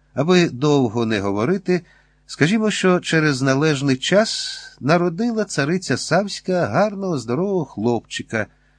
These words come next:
якого назвала Менелік. І оголошено було принца Менеліка спадкоємцем престолу царства Себа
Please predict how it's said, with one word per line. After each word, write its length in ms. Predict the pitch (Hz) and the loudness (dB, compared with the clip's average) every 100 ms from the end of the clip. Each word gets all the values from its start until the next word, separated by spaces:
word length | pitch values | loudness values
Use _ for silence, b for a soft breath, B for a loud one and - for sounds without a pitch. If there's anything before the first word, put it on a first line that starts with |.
| b | b
якого 340 | 85 151 190 | -6 -2 0
назвала 680 | 185 135 107 127 143 131 127 _ _ - | 2 0 2 2 2 0 -2 _ _ -8
Менелік. 920 | 95 120 127 107 - - _ - _ _ _ _ _ _ _ - | -2 0 0 -4 -10 -20 _ -20 _ _ _ _ _ _ _ -2
І 320 | 139 202 196 | 2 2 -2
оголошено 720 | - 147 131 165 185 - 113 95 | -2 0 2 2 0 -2 -2 -2
було 400 | 95 101 98 - | 0 0 0 -2
принца 560 | - 117 110 90 - 90 | -4 -2 0 -2 -6 -6
Менеліка 720 | 85 76 67 80 196 - 202 b b b b b | -6 -8 -8 -4 -4 -2 -4 b b b b b
спадкоємцем 960 | - 135 131 131 127 214 208 - 190 | -2 -2 2 2 4 2 0 -2 -2
престолу 640 | 180 147 131 - 160 185 180 | 0 -2 -2 -2 -2 0 -2
царства 640 | - 135 156 - - 151 | 0 2 2 -2 -6 -6
Себа 580 | - 117 110 98 104 | -4 -2 0 0 -4